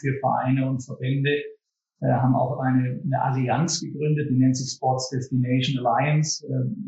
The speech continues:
der wir eigentlich so den Lead auch haben und auch weitere Partner noch mit dazugenommen haben und da mittlerweile wirklich, äh, große Destinationen eben auch beraten. Und zwar jetzt mittlerweile nicht nur im Sport, sondern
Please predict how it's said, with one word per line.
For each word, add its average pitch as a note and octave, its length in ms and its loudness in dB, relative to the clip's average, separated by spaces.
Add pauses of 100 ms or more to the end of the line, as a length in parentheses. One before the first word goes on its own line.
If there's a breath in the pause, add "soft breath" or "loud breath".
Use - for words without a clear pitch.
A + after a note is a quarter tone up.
(360)
der B2+ 180 0
wir B2+ 140 4
eigentlich B2+ 280 0
so - 100 -18
den A#2+ 300 -14
Lead D3+ 240 2
auch D3 200 2 (120)
haben C3+ 220 2
und C3 60 4
auch - 140 -12
weitere - 320 -4
Partner C3 400 0
noch B2+ 140 2
mit C3 160 0
dazugenommen C3+ 640 0
haben B2+ 380 0 (380)
und C3 120 2
da B2+ 80 4
mittlerweile B2+ 600 2
wirklich, C3 440 -6
äh, C3 200 -4 (320)
große B2+ 480 -2
Destinationen B2+ 840 2
eben A#2 240 -4
auch - 280 -4
beraten. A2 500 -4
Und B2+ 80 0
zwar B2 200 0
jetzt B2+ 160 -2
mittlerweile B2+ 580 0
nicht C3+ 300 2
nur B2+ 220 2
im A#2+ 80 -2
Sport, D#3+ 480 0
sondern B2+ 420 2